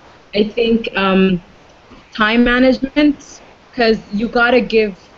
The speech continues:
you know, time to these debates, and they have, for us, they're, they're us-, usually on Saturday and Sunday, and in Dubai, our weekend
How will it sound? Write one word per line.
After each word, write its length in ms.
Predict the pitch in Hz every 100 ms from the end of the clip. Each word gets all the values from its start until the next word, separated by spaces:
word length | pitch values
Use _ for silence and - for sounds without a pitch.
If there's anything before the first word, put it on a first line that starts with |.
| -
you 60 | 202
know, 120 | 196
time 380 | 196 - 247 233
to 100 | 226
these 220 | 196 196
debates, 500 | - 180 220 208 -
and 220 | 196 190 - 185
they 80 | 190
have, 240 | 196 202 - - -
for 200 | 220 202
us, 220 | 220 - -
they're, 280 | 190 202 196
they're 240 | 180 208 196
us-, 140 | 214 220 -
usually 320 | 233 233 233
on 80 | 214
Saturday 420 | 226 190 190 202
and 140 | 190
Sunday, 320 | - 196 220 220
and 240 | 202 190
in 60 | 175
Dubai, 480 | 180 190 190 214 208 - _
our 120 | 190 190
weekend 520 | 196 202 214 202